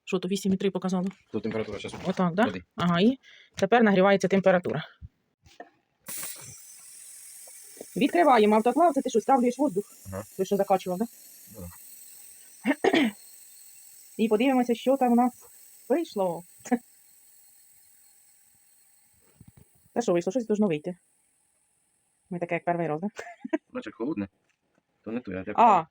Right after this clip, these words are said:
Speaker 1: саме головне, оце зауваження, ну, не те, що зауваження, а рекомендація, автоклав по-, повинен вистигнути. Не відкривайте гарячим. <clears throat> Ні в якому разі. Гарячим менше тридцяти градусів, да, щоб було треба?
Speaker 2: Ну, да.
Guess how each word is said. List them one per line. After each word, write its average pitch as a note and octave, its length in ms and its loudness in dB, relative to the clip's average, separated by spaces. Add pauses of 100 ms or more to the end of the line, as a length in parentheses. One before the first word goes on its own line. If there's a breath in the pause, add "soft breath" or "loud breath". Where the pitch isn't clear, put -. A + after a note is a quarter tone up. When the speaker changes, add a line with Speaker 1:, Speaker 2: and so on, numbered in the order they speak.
(160)
Speaker 1:
саме C4+ 320 4
головне, A#3 600 4
оце G3 180 -2
зауваження, G#3 640 2 (180)
ну, C#4+ 80 2
не A#3+ 80 2
те, C4 80 6
що A3 80 -2
зауваження, G3+ 300 2
а - 20 2
рекомендація, G#3 520 0 (180 loud breath)
автоклав A3+ 420 2
по-, A#3 100 -2 (140)
повинен A3+ 420 2 (180)
вистигнути. E3 580 -2 (720)
Не G3 300 4
відкривайте A#3 440 2
гарячим. F#3+ 420 2 (180)
<clears throat> - 520 -4
Ні G#3+ 140 4
в - 40 2
якому A3 260 2
разі. G#3+ 280 2 (260 loud breath)
Гарячим A3+ 340 4
менше B3+ 200 4
тридцяти A#3 300 0
градусів, F3+ 340 0
да, - 100 2
щоб F#3+ 200 -2
було F3 160 2
треба? F3 300 -2
Speaker 2:
Ну, C3+ 80 -6
да. G2+ 100 -8